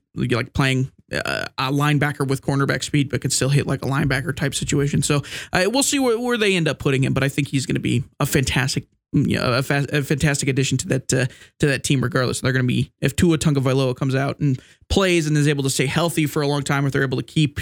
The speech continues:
you know, not, a lot of teams don't figure them out necessarily, uh, even though,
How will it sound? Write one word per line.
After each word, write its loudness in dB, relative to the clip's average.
you 0
know, 2
not, 2
a 0
lot 0
of -2
teams 0
don't -4
figure 0
them 2
out 2
necessarily, 0
uh, 2
even 2
though, 0